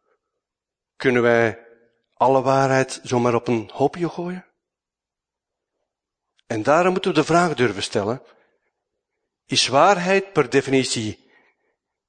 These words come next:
ruim, breed of juist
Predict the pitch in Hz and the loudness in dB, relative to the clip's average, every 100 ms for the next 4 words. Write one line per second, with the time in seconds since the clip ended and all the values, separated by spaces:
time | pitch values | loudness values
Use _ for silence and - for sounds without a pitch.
0 | _ - 104 120 139 196 - - _ _ | _ -12 -2 2 2 0 -6 -20 _ _
1 | - - 120 185 - - - _ _ _ | -12 -4 -2 -2 -4 -14 -18 _ _ _
2 | _ _ _ _ _ 135 - - 139 120 | _ _ _ _ _ -6 -6 -10 -2 -2
3 | 113 - - | -2 -8 -16